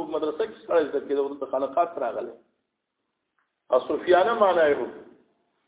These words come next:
وی جا خو ما ته نه راځي. وی هغه صوفیانه معنی یې دا ده، مرید مسلوب الاراده، باب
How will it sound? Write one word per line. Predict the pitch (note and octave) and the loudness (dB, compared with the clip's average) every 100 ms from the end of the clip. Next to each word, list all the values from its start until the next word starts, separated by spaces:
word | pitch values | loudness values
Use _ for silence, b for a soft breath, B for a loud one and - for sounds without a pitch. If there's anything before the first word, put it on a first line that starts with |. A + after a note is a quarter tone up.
| _ C3+ | _ -10
وی | E3 | 0
جا | G#3 G3+ | 4 4
خو | F3+ | 4
ما | F#3 | 0
ته | E3+ D3 | 0 0
نه | C3+ | 0
راځي. | A#2+ - - - _ _ _ _ _ - | 0 -4 -16 -20 _ _ _ _ _ -6
وی | D3+ | 0
هغه | F3 F#3 G3+ A3 - | 4 6 8 6 2
صوفیانه | A3+ - G3+ A3 A3 | -4 4 6 6 4
معنی | G3+ G#3+ | 6 8
یې | G#3+ | 8
دا | G#3+ A3 | 8 6
ده، | A3 G3+ | 4 4
مرید | F#3+ F#3+ A3 A3 A3 G#3+ F#3+ | 6 6 4 4 6 6 4
مسلوب | F#3+ G3+ A3+ A3+ | 2 -2 -2 2
الاراده، | G3 E3 E3 E3+ F3 F#3 E3+ F3+ | 0 4 4 4 4 4 4 4
باب | F#3 | 4